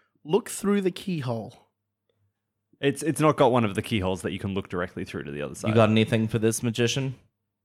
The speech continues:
Speaker 1: Uh,
Speaker 3: What kind of a lock is it? It's, uh, like, just regular lock and key or
Speaker 2: Yep.
Speaker 3: got a code?
Speaker 1: I'm gonna just try and magically unlock the door. That's just the spell that exists.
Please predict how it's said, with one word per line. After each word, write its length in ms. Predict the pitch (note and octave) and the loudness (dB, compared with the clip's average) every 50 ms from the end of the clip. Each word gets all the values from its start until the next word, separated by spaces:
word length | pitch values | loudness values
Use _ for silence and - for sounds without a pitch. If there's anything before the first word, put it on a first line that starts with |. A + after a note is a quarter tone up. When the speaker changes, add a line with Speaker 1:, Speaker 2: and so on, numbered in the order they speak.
| _ _ _ _ _ _ _ _ _ | _ _ _ _ _ _ _ _ _
Speaker 1:
Uh, 760 | - B2+ B2+ B2+ B2+ B2 B2+ B2+ C3 C3 C3 C3 C3 C3 C3 - - - _ _ _ | -6 -4 -2 -2 -2 0 -2 -2 -2 -2 -4 -4 -4 -4 -6 -8 -10 -18 _ _ _
Speaker 3:
What 140 | B2+ C3 - | -4 -2 0
kind 180 | D3 D3 C3 | 2 2 2
of 60 | A#2+ | 4
a 40 | A2 | 2
lock 320 | G2+ G2 F#2+ F#2+ F#2+ - G#2 | 2 4 4 4 4 2 0
is 240 | F2 F2+ F2 E2+ | -2 -2 -2 -4
it? 140 | E2+ D2+ D2 - | -6 -8 -10 -8
It's, 420 | - F2 - - - - - - | -10 -10 -8 -6 -6 -4 -4 -4
uh, 360 | - E2 F2 E2 E2+ E2+ D2+ D#2 | -4 -4 -6 -6 -6 -8 -10 -10
like, 200 | E2+ E2 E2+ D#2+ - - - - _ | -10 -12 -12 -12 -14 -20 -20 -16 _
just 180 | F#2 F2+ F2 | -10 -8 -2
regular 520 | F#2 F#2 F#2 F#2+ F#2 F2+ F#2 F2+ F2+ F2+ F2+ | -2 -2 0 0 0 2 2 2 2 2 2
lock 220 | F2+ F#2 F#2+ - - | 2 2 0 0 -2
and 100 | F#2+ F2+ | -6 -6
key 380 | - C#3 D#3 F3+ F#3 F3+ F3+ F3 | -2 -2 0 0 0 2 4 4
or 420 | B2 G2 F#2+ F#2+ F#2 F#2 F2 - - - | 4 4 4 2 2 0 -2 -6 -8 -4
Speaker 2:
Yep. 160 | B2+ B2+ G#2 | -2 0 0
Speaker 3:
got 40 | G2+ | 0
a 40 | - - | -2 -2
code? 360 | - B2+ C#3+ D#3+ E3 E3 - - _ _ _ _ _ _ _ _ _ | 2 4 4 4 4 2 -2 -14 _ _ _ _ _ _ _ _ _
Speaker 1:
I'm 140 | - G3+ A#3+ | -2 0 2
gonna 160 | C4+ B3 C4 B3 | 4 2 2 2
just 160 | G3+ G#3 G#3 | 2 0 -2
try 200 | - - G3+ F3 | 0 0 2 2
and 200 | D#3+ D3+ C#3 C#3 | 2 2 0 -2
magically 480 | C3+ B2 B2 C3+ C#3+ D#3 - - E3+ E3 | -2 0 0 0 -2 -4 -2 0 2 2
unlock 360 | D#3+ D#3+ D#3+ D#3 D#3 D#3 - | 2 4 4 2 2 2 -2
the 80 | - D3+ | -6 -2
door. 360 | C3+ E3 F#3 D3 A#2+ A2 - _ | 0 0 0 0 -4 -6 -6 _
That's 200 | - F3+ F#3+ - | 0 0 0 2
just 200 | - G3+ - - | 0 0 -2 0
the 100 | - D#3+ - - | -6 -6 -6 -6
spell 420 | - - - - - B2+ A#2+ C3 | -14 -14 -14 -6 -4 -4 -2 -2
that 140 | C3 B2+ A#2 | -4 -6 -8
exists. 640 | A#2+ A#2 A2 C3 C#3 F#3+ - - - - - - | -8 -10 -8 -6 -6 -6 -6 -10 -12 -14 -14 -14